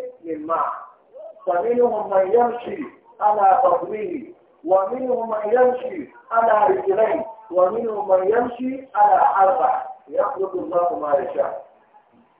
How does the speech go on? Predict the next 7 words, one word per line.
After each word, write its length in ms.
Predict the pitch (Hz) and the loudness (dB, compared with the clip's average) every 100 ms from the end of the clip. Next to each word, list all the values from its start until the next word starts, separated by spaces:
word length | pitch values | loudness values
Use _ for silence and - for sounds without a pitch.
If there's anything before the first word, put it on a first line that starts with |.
| _ | _
سورة 360 | - 160 170 170 | -10 -2 2 2
النور. 540 | 135 139 131 120 - - _ _ _ _ _ _ | 0 -6 -4 -4 -6 -16 _ _ _ _ _ _
Nole, 380 | 247 269 269 277 - - - - _ _ - | 0 2 4 2 2 -8 -14 -20 _ _ -14
ga 220 | 202 233 | -2 0
to 320 | 247 247 269 254 | 0 2 2 4
ta 280 | 254 247 254 | 4 4 0
ita 280 | - 233 240 | -6 -8 -6